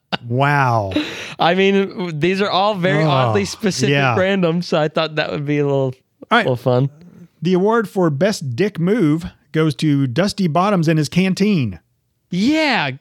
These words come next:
Speaker 2: God.
Speaker 1: While everybody is dying of thirst, uh, Dusty Bottoms has a full canteen and he's just drinking it and
Speaker 2: Spitting it out.
Speaker 1: Yep, and then he throws it down
Speaker 2: On
Speaker 1: and,
Speaker 2: his
Speaker 1: and
Speaker 2: face.
Speaker 1: all the water's running out on the hard desert floor, and, uh, yeah, his, uh,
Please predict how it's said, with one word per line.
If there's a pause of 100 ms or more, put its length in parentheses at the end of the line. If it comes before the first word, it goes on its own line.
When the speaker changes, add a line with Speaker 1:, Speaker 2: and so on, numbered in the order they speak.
Speaker 2:
God.
Speaker 1:
While
everybody
is
dying
of
thirst,
uh,
Dusty
Bottoms
has
a
full
canteen
and
he's
just
drinking
it
and
Speaker 2:
Spitting
it
out.
Speaker 1:
Yep,
and
then
he
throws
it
down
Speaker 2:
On
Speaker 1:
and,
Speaker 2:
his
Speaker 1:
and
Speaker 2:
face.
Speaker 1:
all
the
water's
running
out
on
the
hard
desert
floor,
and,
uh,
yeah,
his,
uh,